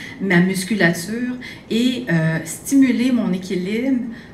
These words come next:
en fonction évidemment de, des, des capacités qu'on a, euh, évidemment, pour maintenir ça au maximum.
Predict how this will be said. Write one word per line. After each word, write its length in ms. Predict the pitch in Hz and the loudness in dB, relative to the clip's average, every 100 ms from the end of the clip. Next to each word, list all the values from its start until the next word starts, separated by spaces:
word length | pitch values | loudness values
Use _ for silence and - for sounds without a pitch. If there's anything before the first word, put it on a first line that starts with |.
| - - - - - | -16 -16 -18 -18 -8
en 100 | 190 | -6
fonction 440 | 202 190 240 233 | -4 -4 0 0
évidemment 420 | 196 175 180 185 190 196 170 160 | 0 0 2 2 0 -2 -4 -2
de, 280 | 196 190 170 - - | 0 0 -2 -8 -12
des, 440 | 147 165 156 - 170 | -8 -6 -6 -4 -4
des 100 | 180 | -2
capacités 500 | 175 175 170 - 208 | 0 0 -2 -4 -4
qu'on 260 | 180 170 | -2 0
a, 100 | 170 | 0
euh, 520 | 262 214 170 170 170 | -2 -4 -4 -4 -2
évidemment, 460 | 175 170 170 170 240 - - - - | -4 -2 0 0 -2 -6 -12 -16 -6
pour 380 | - 285 294 226 | 2 4 4 2
maintenir 720 | 202 185 208 220 247 247 240 | 0 0 0 0 2 0 -2
ça 340 | - 247 - | -4 -6 -4
au 60 | 190 | -2
maximum. 840 | 175 170 - - 170 160 160 170 | 0 0 -4 -6 -4 -4 -6 -8